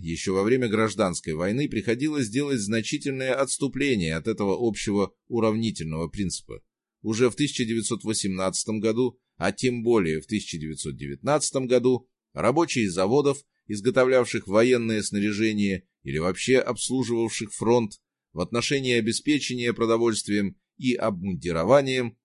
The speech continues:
находились в привилегированном положении. Получаемые пайки носили самые разнообразные названия:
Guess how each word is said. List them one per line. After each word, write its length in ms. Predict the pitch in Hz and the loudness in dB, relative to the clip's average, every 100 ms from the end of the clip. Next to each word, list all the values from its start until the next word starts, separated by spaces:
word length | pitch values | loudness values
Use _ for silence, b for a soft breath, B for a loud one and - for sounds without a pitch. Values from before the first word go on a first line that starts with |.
| - | -16
находились 560 | - 110 131 151 135 | -6 -4 -2 -2 -4
в 100 | - _ | -8 _
привилегированном 960 | - 120 151 151 143 127 98 98 98 90 | 0 2 2 0 0 2 2 2 -2 -2
положении. 720 | 87 82 69 67 58 52 _ _ _ _ _ | -2 -2 -4 -8 -10 -14 _ _ _ _ _
Получаемые 720 | 107 123 110 123 101 95 90 | 0 0 6 6 6 2 -2
пайки 460 | - 92 90 156 147 | -2 -2 -2 -4 -2
носили 400 | 107 - 123 117 | 0 0 -2 0
самые 420 | - 143 131 120 | 2 2 4 4
разнообразные 800 | 117 113 120 113 110 80 78 73 | 4 2 0 4 4 4 -4 -6
названия: 640 | 76 71 69 64 58 55 | -8 -8 -8 -10 -14 -16